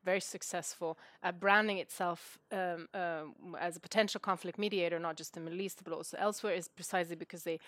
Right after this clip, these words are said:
project this image, uh, of China as a neutral country. But of course, now I think the last Party Congress and the last two sessions in March are gonna,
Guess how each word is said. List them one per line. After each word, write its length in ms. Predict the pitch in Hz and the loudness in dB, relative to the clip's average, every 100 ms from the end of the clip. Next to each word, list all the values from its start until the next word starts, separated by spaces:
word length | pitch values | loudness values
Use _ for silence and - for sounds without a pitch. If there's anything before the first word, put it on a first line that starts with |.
| - | -16
project 340 | - 170 180 - | -8 0 0 0
this 160 | 180 - | -6 -6
image, 400 | 170 170 160 - - - - | -6 -6 -4 -8 -10 -20 -2
uh, 180 | 180 165 - | 2 2 0
of 160 | - | -6
China 280 | - 175 165 | -2 -2 0
as 140 | 165 | -2
a 60 | 170 | -2
neutral 400 | 185 214 - 175 | -2 -2 0 -2
country. 520 | - 160 147 - 196 - - - | -2 -6 -4 -4 -4 -6 -20 -4
But 100 | 185 | -2
of 120 | 170 | -2
course, 280 | - 214 - | 2 2 4
now 240 | 190 196 190 | 8 8 8
I 80 | |
think 420 | 170 202 185 - - | 4 -2 -2 -4 0
the 160 | 160 | 0
last 360 | 160 170 185 - | 2 2 2 2
Party 240 | 214 202 | 4 4
Congress 400 | - 185 175 165 | 4 0 0 -2
and 100 | 170 | -2
the 60 | 160 | 0
last 280 | 165 160 - | -2 -2 -4
two 100 | 214 | -4
sessions 500 | - 185 - 170 165 | 0 -2 -2 -6 -6
in 140 | 165 | -6
March 380 | 165 185 190 - | 2 2 2 -2
are 100 | 165 | -4
gonna, 320 | 165 165 156 | -2 -2 -4